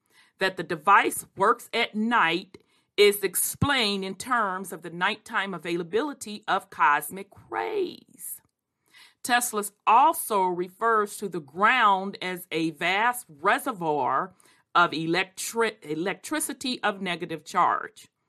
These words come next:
Okay, so we've shown that several times in this particular series when we talked about the, um,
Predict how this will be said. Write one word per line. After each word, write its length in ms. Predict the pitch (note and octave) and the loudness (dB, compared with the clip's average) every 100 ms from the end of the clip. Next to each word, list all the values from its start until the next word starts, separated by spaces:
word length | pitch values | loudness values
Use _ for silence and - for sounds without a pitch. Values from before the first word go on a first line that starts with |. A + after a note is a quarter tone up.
| _ _ _ _ | _ _ _ _
Okay, 200 | - D#3+ | -4 -2
so 420 | D#3+ F#3 F3 F3 E3 | -2 2 4 4 0
we've 360 | F3 C#4 D#4+ | -2 2 2
shown 520 | - - C4 B3+ C4 A#3+ | 0 4 4 4 0 -2
that 360 | A#3+ A#3 A#3 - _ _ _ | 2 4 2 -4 _ _ _
several 400 | - G#3+ F#3 F#3+ | 0 2 2 -2
times 680 | F3+ A#3 A#3 B3 B3+ B3+ B3+ | 0 2 4 4 2 -2 -6
in 180 | - F#3+ | -4 -2
this 220 | F3+ A3 | 2 0
particular 560 | - B3+ C4 - G3 E3+ | 0 -8 -10 -14 -14 -12
series 960 | - B3 A#3+ A#3+ B3 B3 A#3+ B3 B3+ - _ _ _ _ _ _ - _ _ _ | -12 -12 -10 -8 -8 -12 -14 -14 -16 -18 _ _ _ _ _ _ -20 _ _ _
when 460 | D#3+ G3 G3 F#3+ F#3 | -6 -2 0 -2 -4
we 100 | G3 | -8
talked 340 | - A3 G#3+ | 0 0 0
about 400 | F#3+ F#3+ F#3 F#3 | -4 0 0 0
the, 400 | F#3 F#3 F3 F3 | -10 -8 -8 -4
um, 380 | E3+ E3 D#3 D#3 | 0 2 0 -2